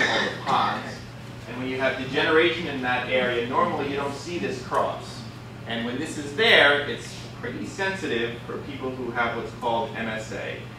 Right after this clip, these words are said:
This is what's called the morning glory sign. It's named because the, the appearance of the brainstem in this particular area gives an appearance like the morning glory fl-, flower, to where typically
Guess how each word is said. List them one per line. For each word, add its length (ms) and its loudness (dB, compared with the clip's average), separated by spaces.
This 200 -6
is 60 -4
what's 200 -2
called 220 2
the 80 -4
morning 440 -2
glory 340 4
sign. 420 0
It's 120 -8
named 440 -2
because 200 -6
the, 220 -6
the 180 -2
appearance 640 0
of 120 -2
the 80 -2
brainstem 580 0
in 80 -4
this 140 -4
particular 480 -4
area 520 4
gives 240 0
an 80 0
appearance 560 -4
like 180 -4
the 60 -2
morning 380 0
glory 340 0
fl-, 160 -2
flower, 460 6
to 100 -4
where 160 -2
typically 480 -2